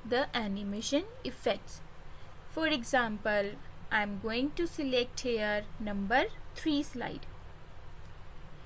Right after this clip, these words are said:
Here you can see images are also appeared and the text is also there.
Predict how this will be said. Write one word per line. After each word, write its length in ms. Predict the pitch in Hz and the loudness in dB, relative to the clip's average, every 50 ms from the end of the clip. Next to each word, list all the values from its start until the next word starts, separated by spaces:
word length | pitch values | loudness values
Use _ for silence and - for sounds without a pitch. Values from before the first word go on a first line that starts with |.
| - - - - | -10 -10 -8 0
Here 240 | - 240 254 269 285 | 6 10 10 10 10
you 180 | 285 302 311 | 10 8 4
can 320 | 294 - 311 302 294 302 285 | 4 4 4 4 4 4 2
see 460 | - - 311 294 269 247 247 254 269 - - - - - - - - - - | 0 2 2 2 2 2 0 -2 -4 -8 -8 -10 -10 -10 -10 -10 -10 -6 0
images 600 | - 254 247 240 240 240 214 - 277 285 277 285 | 2 4 4 6 6 4 4 4 4 4 4 6
are 180 | 294 285 277 277 277 - - | 8 8 6 6 4 2 2
also 420 | 247 226 214 220 - - - 269 - | 4 4 4 2 0 2 2 2 4
appeared 540 | - 269 - - 277 254 254 262 269 285 277 - - - - - - - - - - - - - - - | 4 2 2 2 0 2 6 6 6 6 4 0 -10 -12 -12 -10 -10 -10 -10 -10 -10 -10 -10 -10 -2 4
and 280 | 240 233 240 269 320 392 - - - - - - - | 6 8 8 8 6 4 0 -10 -12 -12 -12 -4 2
the 140 | 208 - - - - | 2 2 2 6 10
text 320 | 285 294 294 294 - - | 10 10 10 10 6 0
is 180 | 285 277 254 240 | 2 2 2 4
also 540 | 240 214 208 214 - - 277 294 359 466 151 - - - | 2 2 2 0 2 6 6 6 6 6 -2 -4 -8 -6
there. 280 | 196 220 226 233 110 107 | -2 0 2 2 2 0